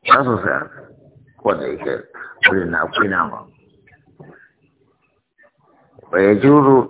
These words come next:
للمتصدق عليه البيع والشراء وغيرها ولو علم المتصدق بذلك حال التصدق عليه.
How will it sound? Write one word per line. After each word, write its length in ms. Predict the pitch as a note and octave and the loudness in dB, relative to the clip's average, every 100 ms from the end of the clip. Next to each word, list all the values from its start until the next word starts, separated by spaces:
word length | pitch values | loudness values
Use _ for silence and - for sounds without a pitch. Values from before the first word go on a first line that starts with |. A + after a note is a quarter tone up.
| - | -4
للمتصدق 840 | A2 A#2 A#2 B2 A2+ A2 A#2 A2+ G2+ | 0 2 2 0 -2 -2 -2 -2 0
عليه 600 | G2 G#2+ A2+ A#2 G2 F2 | 0 0 0 0 0 -2
البيع 360 | G2 G2 B2 - F#2+ G#2+ A2 | 0 -2 -2 -4 -4 -2 -2
والشراء 640 | G#2+ - G2+ G2+ A2 F2 E2 - - - - - - _ _ - | -4 -2 -2 0 0 0 -4 -4 -12 -20 -20 -20 -20 _ _ -12
وغيرها 760 | G2+ G#2+ G2+ G2 G2 F#2 F#2 F#2 - - | -4 0 2 0 0 -2 -4 -8 -16 -12
ولو 460 | D2+ F#2 F2+ F#2+ F#2+ | -4 -2 0 0 0
علم 400 | - C#2+ E2 F2 | -2 -6 -6 -6
المتصدق 920 | E2+ D#2+ D2+ - - D#2 D2 D#2 - | -6 -4 -4 -6 -6 -8 -8 -8 -8
بذلك 520 | E2+ C#2+ C#2 C#2+ C#2+ - | -6 -4 -2 -4 -4 -6
حال 340 | - D#2+ D#2+ D#2+ | -6 -4 -4 -4
التصدق 600 | - G2 G2+ - - - | -8 -10 -8 -10 -10 -8
عليه. 520 | A#1+ A1+ A1+ A#1 - | -6 -4 -6 -12 -18